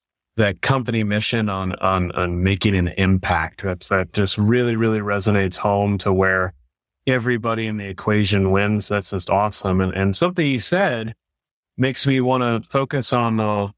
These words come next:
o-, on the next segment of our show. You were mentioning about how this is creating some buzz and that there's been a lot of, a bit, been a lot of reach out from the industry to learn more, to get more information. And one of those was that, Laura, you personally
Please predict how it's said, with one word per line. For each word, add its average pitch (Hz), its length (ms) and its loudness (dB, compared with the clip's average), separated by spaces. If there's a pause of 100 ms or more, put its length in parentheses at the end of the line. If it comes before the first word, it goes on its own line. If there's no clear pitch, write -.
o-, 110 200 0
on 110 180 2
the 110 80 0
next 131 280 -2
segment 165 340 -2
of 107 120 -4
our 98 120 -6
show. 104 240 0
You 110 140 4
were 110 80 0
mentioning 117 480 0
about 104 240 0
how 117 180 -2
this 110 220 -4
is 107 140 -4
creating 127 500 0
some 104 220 -4
buzz 92 360 -2
and 107 140 -6
that 95 140 -4
there's 101 240 -4
been 117 200 0
a 113 60 -4
lot 113 200 -4
of, 95 100 -8 (520)
a 110 60 2
bit, 117 240 2 (160)
been 120 140 2
a 123 60 2
lot 120 220 2
of 92 140 -4
reach 123 300 2
out 107 180 0
from 117 240 0
the 104 100 -4
industry 104 720 0
to 98 220 -4 (180)
learn 113 480 2
more, 110 240 0
to 104 100 -2
get 104 220 -2
more 107 240 2
information. 113 600 0
And 110 160 2
one 175 120 2
of 302 80 -2
those 113 380 -2
was 117 300 -2
that, 101 200 -6
Laura, 156 300 2
you 165 160 -2
personally 110 720 0